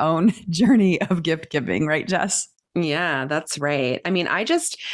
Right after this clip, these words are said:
Speaker 2: so it's like you start out thinking like, "Man, what are some gifts that we have given or received that were really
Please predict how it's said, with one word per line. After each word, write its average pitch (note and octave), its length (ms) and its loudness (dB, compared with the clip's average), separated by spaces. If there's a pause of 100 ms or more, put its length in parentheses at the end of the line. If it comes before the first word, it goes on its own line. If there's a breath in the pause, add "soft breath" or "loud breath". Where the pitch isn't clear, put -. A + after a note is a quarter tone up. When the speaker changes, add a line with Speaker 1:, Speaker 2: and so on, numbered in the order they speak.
(140 loud breath)
Speaker 2:
so - 140 0
it's C4+ 140 0
like B3+ 200 -2
you B3+ 80 2
start A#3 320 -2
out A#3 220 -2
thinking G#3+ 380 0
like, D#3 260 -2
"Man, G3 460 0
what F#3+ 160 2
are D#4 120 2
some G3+ 640 0 (540 loud breath)
gifts F#3+ 460 0
that E3+ 260 -4
we F3+ 160 0
have E3+ 420 -4
given D#3+ 480 -2
or D3+ 220 0
received D3 1000 0 (420 loud breath)
that F3+ 200 -4
were E3 160 0
really D3+ 720 0